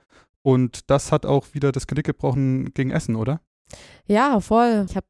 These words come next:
Speaker 2: nach dem Spiel auch Pavel Dotschew gefragt, ob er denn nach den ersten zehn Minuten einmal durchgeatmet hat, weil er die eben ohne Gegentor überstanden hat. Und dann musste er auch ein bisschen schmunzeln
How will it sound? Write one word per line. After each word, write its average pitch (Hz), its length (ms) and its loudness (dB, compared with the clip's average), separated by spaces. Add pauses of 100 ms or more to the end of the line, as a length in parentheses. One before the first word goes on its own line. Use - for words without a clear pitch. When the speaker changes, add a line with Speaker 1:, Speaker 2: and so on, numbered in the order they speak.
(160)
Speaker 2:
nach 175 160 -4
dem 190 80 -4
Spiel 185 260 -8
auch 175 220 -2
Pavel 180 260 2
Dotschew 180 340 -2
gefragt, 175 460 -4
ob 170 80 -4
er 165 60 0
denn 165 160 -2
nach 165 160 -2
den 175 100 -4
ersten 170 320 -4
zehn 180 180 -4
Minuten 180 400 -2
einmal 165 360 -6
durchgeatmet 180 680 0
hat, 190 200 -2
weil 170 160 -2
er 170 60 -2
die 175 260 -6
eben 175 240 -6
ohne 247 320 4
Gegentor 160 440 -4
überstanden 165 680 -4
hat. 214 260 -4
Und 175 200 -4
dann 170 280 -6
musste 180 320 -4
er - 320 -4
auch 175 240 0
ein 175 60 -10
bisschen 202 340 -2
schmunzeln 202 600 0